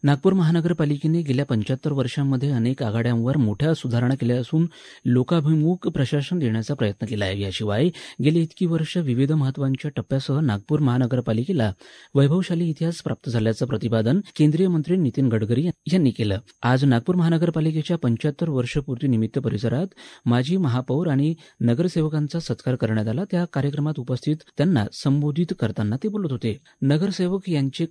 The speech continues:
कार्य अत्यंत कठीण असल्याचं सांगून लोकाभिमुख असतानाच सर्व घटकातील लोकांच्या आशा अपेक्षा पूर्ण करण्याची जबाबदारी त्यांच्यावर असते,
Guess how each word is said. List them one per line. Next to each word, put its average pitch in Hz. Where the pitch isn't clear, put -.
कार्य 139
अत्यंत 147
कठीण 156
असल्याचं 151
सांगून 151
लोकाभिमुख 143
असतानाच 160
सर्व 147
घटकातील 131
लोकांच्या 123
आशा 120
अपेक्षा 147
पूर्ण 135
करण्याची 123
जबाबदारी 113
त्यांच्यावर 147
असते, 170